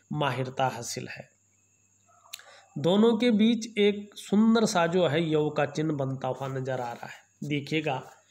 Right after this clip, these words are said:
भावुक किस्म के भी व्यक्ति हैं, भावुकता भी आपके अंदर है और तहजीब पसंद व्यक्ति भी है,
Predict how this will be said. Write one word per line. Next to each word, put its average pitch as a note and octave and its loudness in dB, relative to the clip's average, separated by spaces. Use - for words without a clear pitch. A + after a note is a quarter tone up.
भावुक F#3+ -4
किस्म D#3 -6
के D3+ -6
भी D3 -6
व्यक्ति C#3+ -10
हैं, B2+ -14
भावुकता E3 -2
भी G#3+ 0
आपके D3+ -4
अंदर D3 -2
है C#3 -6
और F#3+ 2
तहजीब D3+ -4
पसंद D3+ -4
व्यक्ति D3 -6
भी D3 -6
है, D3 -4